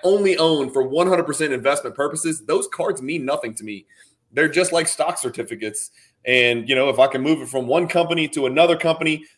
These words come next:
both are down forty percent, but I believe in this company today, this very day, November twenty-third, I believe in Michael Jordan more than I believe in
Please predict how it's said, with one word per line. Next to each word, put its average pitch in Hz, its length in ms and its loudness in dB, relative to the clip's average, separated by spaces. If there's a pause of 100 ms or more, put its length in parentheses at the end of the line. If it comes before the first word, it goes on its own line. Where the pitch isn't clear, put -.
(120)
both 143 360 6
are 156 80 2
down 156 240 4
forty 160 280 4
percent, 160 500 0
but 131 120 8
I 127 60 10
believe 147 560 2
in 160 140 2
this 208 200 2
company 127 340 -2
today, 160 480 6
this 143 280 0
very 180 340 2
day, 165 320 4
November 160 480 4
twenty-third, 170 680 0 (380)
I 147 140 0
believe 165 380 0
in 139 80 -4
Michael 147 300 -2
Jordan 160 440 -2 (380)
more 143 280 0
than 120 180 -2
I 135 240 0
believe 156 420 0
in 135 280 0